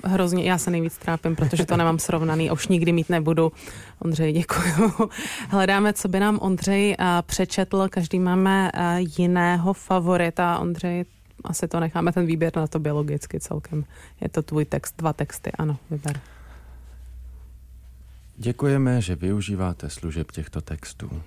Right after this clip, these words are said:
Speaker 3: Čtením vyjadřujete souhlas s podmínkami našich služeb. V zájmu zlepšení našich služeb je vaše čtení monitorováno. Vyčkejte přepojení na operátora. Všichni operátoři jsou momentálně zaneprázdněni.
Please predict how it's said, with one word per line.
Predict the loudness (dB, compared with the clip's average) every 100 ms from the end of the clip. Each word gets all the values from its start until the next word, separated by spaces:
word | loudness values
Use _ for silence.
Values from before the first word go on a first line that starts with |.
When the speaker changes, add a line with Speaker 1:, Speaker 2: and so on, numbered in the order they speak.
| -14 -20 -20 -20 -20 -20 -20
Speaker 3:
Čtením | -12 -4 0 2 2
vyjadřujete | 2 0 0 0 0 -2
souhlas | -4 -4 -2 -2
s | -4 -10
podmínkami | -6 -2 -2 -2 -2 -2
našich | -2 -4 -6 -4
služeb. | -4 -2 -4 -8 -18 -18 -20 -20 -20 -20 -20 -20 -20 -18 -8
V | -2
zájmu | 2 2 0
zlepšení | 0 -4 -2 0 2
našich | 0 -2 -6
služeb | -6 -4 -2 -2 -4 -12 -14 -6
je | -2
vaše | -2 -2 -6
čtení | -8 -4 0 0
monitorováno. | 0 -2 -2 -4 -6 -6 -8 -8 -12 _ _ _ -20 -20 -20 -20 -20 -20 -20 -20 -20 -6
Vyčkejte | -4 -2 0 0
přepojení | 0 0 0 2 4 2
na | 2
operátora. | 0 0 0 -2 -6 -6 -10 _ _ _ -20 _ _ _ -20
Všichni | -14 -8 -4 -2
operátoři | -2 0 -2 0 -2 -2 -2
jsou | -2 0
momentálně | 0 0 0 0 0 0
zaneprázdněni. | 0 -2 -2 -2 -4 -4 -4 -4